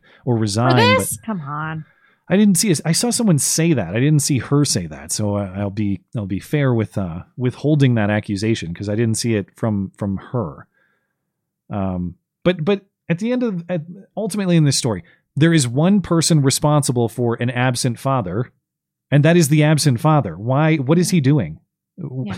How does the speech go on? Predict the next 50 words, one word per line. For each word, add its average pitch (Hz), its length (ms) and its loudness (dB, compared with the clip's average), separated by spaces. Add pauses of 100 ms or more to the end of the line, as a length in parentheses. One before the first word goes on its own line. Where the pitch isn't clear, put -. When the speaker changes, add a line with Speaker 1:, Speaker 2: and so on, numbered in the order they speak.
(280)
Speaker 1:
<laughs> - 300 -20
I 139 100 2
know 196 140 4
that 202 120 4
he's 185 160 4
permanently 208 480 0
absent 151 380 0
right 151 120 2
now, 175 140 2 (140)
and 160 80 2
that's 247 160 0
very 240 320 4
sad. 196 540 0
I 165 80 2
don't 220 300 -2
take 185 240 0
any 180 180 4
joy 135 280 0
in 160 180 4
that. 85 220 -6 (260)
But, 165 240 2
but 156 160 2 (260)
who 240 320 4
is 180 220 2
the 160 200 2
primary 160 920 0 (320)
architect 139 600 -2
of 110 100 -6
that 113 160 0
situation? 135 720 -2 (400)
Speaker 2:
White 208 400 -2
people 247 280 -2
somehow, 202 460 -4
I'm 147 180 -8
sure. 147 420 -10 (200)
Speaker 1:
Ah, 107 300 -2 (360)
well, 139 220 2
it 135 100 -2
has 180 200 -2
to 143 60 -10
be, 131 160 -6
even 147 180 0
though 139 140 2
I, 131 160 0
I 123 120 2
chose 147 280 0
this 135 160 0
still 175 220 -2
frame 131 240 -2
because 127 280 -2